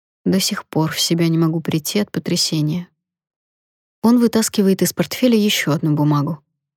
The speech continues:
"Свидетельство о рождении Валентины". Я беру её дрожащей рукой. Мать,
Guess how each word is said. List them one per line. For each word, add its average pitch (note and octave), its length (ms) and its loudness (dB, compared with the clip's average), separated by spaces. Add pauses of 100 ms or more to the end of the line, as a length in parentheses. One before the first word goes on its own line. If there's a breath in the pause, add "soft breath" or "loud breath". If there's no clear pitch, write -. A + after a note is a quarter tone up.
(380)
"Свидетельство A#3 920 2
о A3 40 4
рождении G3+ 500 4
Валентины". G#3 720 2 (1160)
Я F3+ 220 0
беру F#3 240 2
её F#3 260 2
дрожащей F#3 560 0
рукой. F3 480 -6 (760)
Мать, F3 800 0